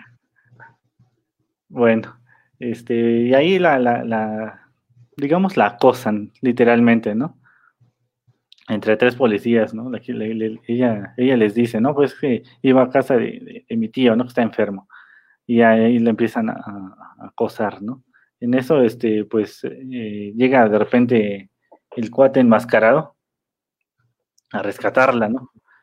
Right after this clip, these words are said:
<laughs> Y, pues, no es un héroe. Es, más bien yo pondría como un, un, en esa parte, digo, no, no vamos a entrar en todo el, el, el detalle, ¿no?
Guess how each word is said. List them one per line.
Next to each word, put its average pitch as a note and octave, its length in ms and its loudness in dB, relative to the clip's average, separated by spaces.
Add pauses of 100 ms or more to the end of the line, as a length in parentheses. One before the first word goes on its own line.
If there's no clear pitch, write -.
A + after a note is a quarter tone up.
(180)
<laughs> - 640 -8 (1700)
Y, A#2+ 380 0
pues, B2 640 0 (100)
no G#3 420 0
es G3 280 -6
un F#3+ 300 -6
héroe. C#3+ 420 -2 (720)
Es, B2+ 240 -8
más D#3+ 160 0
bien D#3 200 -4
yo D#3 200 0
pondría C3+ 400 0
como A#2+ 220 -2
un, C3+ 200 -4 (120)
un, B2 520 -6
en B2 200 0
esa C3+ 240 0
parte, A#2 400 2
digo, A#2 280 2
no, A2+ 240 0
no B2 100 2
vamos B2+ 200 0
a A2+ 60 -4
entrar A2+ 220 0
en G#2+ 60 -4
todo A2+ 320 0
el, A2+ 160 -18 (320)
el, C3 300 -14
el A#2 180 -10
detalle, A2+ 440 0
¿no? B2+ 280 -4